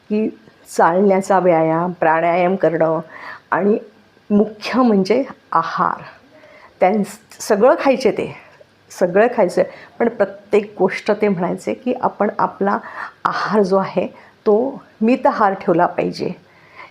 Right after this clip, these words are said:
एकदा काय झालं होतं, मी, अ, लाडू त्यांना आवडतात म्हणून घेऊन गेले, तर, अ, एक लाडू त्यांनी खाल्ला आणि म्हणाले की "ठीक आहे, माझी आता, अ, जाई-, बाहेर जायची वेळ झाली, मी निघतो." म्हटलं "जेवून जा ना." तर म्हणाले "नाही, नाही,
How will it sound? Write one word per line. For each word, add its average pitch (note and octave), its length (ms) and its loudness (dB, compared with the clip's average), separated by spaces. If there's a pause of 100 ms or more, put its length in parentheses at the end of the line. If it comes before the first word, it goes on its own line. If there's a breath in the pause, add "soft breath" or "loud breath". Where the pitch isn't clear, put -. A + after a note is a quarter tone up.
(120)
एकदा F#3+ 240 2
काय A3 180 2
झालं G3+ 180 4
होतं, G3 140 0
मी, G#3 260 2 (300)
अ, - 80 0 (180)
लाडू F#3 420 4
त्यांना G#3 240 2
आवडतात F#3 440 2
म्हणून G3+ 200 4
घेऊन F#3 280 0
गेले, E3+ 340 -4 (720 loud breath)
तर, G#3+ 360 4
अ, - 20 0 (480 loud breath)
एक G3+ 180 4
लाडू G3+ 260 4
त्यांनी G3 400 2
खाल्ला F3+ 420 0 (500 loud breath)
आणि G3 360 0
म्हणाले G3+ 320 0
की G#3+ 120 0
"ठीक A3+ 220 -4
आहे, A#3 120 2
माझी F#3+ 260 0
आता, F#3+ 220 0 (380 loud breath)
अ, F#3 280 4
जाई-, F#3 280 4
बाहेर F3+ 260 0
जायची F3+ 260 4
वेळ G#3 180 6
झाली, A3 240 4
मी G3 140 2
निघतो." G#3 440 0
म्हटलं G#3 280 0
"जेवून A3+ 340 4
जा D#4+ 140 4
ना." F4 140 2 (520 loud breath)
तर A3 60 2
म्हणाले A#3 260 4
"नाही, E4+ 180 4
नाही, B3 260 2